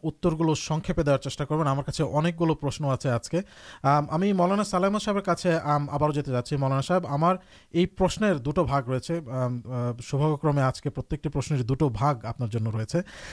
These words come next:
যেভাবে আমি বলেছি, আজ তেইশে মার্চ বিশ্বব্যাপী আহমদে মুসলিম জামাত মসিহ মাউদ দিবস পালন করছেন এবং আজ থেকে ঠিক একশত তিরিশ বছর আগেই ঐশী জামাতের শুভযাত্রা আরম্ভ হয়। এই,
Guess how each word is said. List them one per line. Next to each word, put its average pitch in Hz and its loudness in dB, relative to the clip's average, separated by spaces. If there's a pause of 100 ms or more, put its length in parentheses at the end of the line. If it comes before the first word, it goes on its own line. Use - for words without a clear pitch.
(120)
যেভাবে 190 4
আমি 185 0
বলেছি, 175 0
আজ 143 2
তেইশে 156 -2
মার্চ 131 -2
বিশ্বব্যাপী 127 0
আহমদে 120 -2
মুসলিম 120 -2
জামাত 113 2
মসিহ 135 0
মাউদ 117 2
দিবস 135 0
পালন 110 -2
করছেন 113 -4 (400)
এবং 151 4
আজ 147 2
থেকে 147 0
ঠিক 147 -2
একশত 143 0
তিরিশ 196 0
বছর 156 2
আগেই 127 0
ঐশী 139 -2
জামাতের 120 0
শুভযাত্রা 113 -2
আরম্ভ 107 -2
হয়। 101 -2 (460)
এই, 226 2